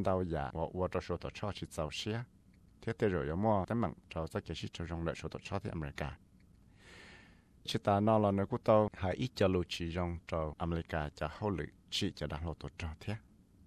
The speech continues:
Nhớ kia cho hậu ba nọ Republican của Donald Trump cho sẽ là ô America từ president chiếc là những mua cái gì cho nhỏ, gì phải gì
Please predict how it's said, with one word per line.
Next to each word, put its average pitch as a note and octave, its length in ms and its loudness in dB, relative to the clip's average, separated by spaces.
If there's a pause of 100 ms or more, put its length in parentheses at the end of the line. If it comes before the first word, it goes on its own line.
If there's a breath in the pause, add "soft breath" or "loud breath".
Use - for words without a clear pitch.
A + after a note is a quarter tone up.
(1300 loud breath)
Nhớ C#3+ 220 6
kia - 160 2
cho A2 100 4
hậu G2 180 6
ba A#2 180 2
nọ G#2 200 6
Republican D#2+ 720 -2
của E2+ 200 -2
Donald F#2 260 0
Trump A#2 400 0
cho G2 140 0
sẽ F2 180 -2
là F#2 120 2
ô F2+ 380 2 (180)
America E2+ 400 -4
từ - 140 -8 (120)
president G2+ 500 0
chiếc - 360 -4
là E2 60 0
những A2 340 2
mua A#2+ 220 6
cái G2 160 0
gì - 240 -2
cho F2+ 140 0
nhỏ, F2+ 380 2
gì - 220 -6
phải - 240 -6
gì - 140 -6